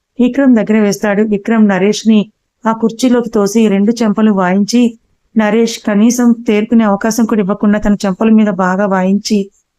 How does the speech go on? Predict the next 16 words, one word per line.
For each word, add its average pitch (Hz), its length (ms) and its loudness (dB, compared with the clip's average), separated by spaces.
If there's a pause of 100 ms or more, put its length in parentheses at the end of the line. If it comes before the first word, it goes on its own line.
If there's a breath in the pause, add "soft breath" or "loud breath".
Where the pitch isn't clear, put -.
(120)
కుర్చీ 247 300 -2
కట్టేస్తాడు. 202 600 -2 (160)
నరేష్ 202 340 -2
కోపంగా 202 340 -2
విక్రమ్ 208 360 0
వైపు 202 200 -2 (120)
చూసి, 202 240 0 (480)
"ఒరేయ్, 214 320 0
మీ 214 180 2
అమ్మ 196 280 0
నాన్న 208 220 2
చచ్చినట్టు 208 520 -4
నువ్వు 196 240 0
కూడా 226 180 -2
నా 202 140 0 (120)
చేతుల్లోనే 202 480 -2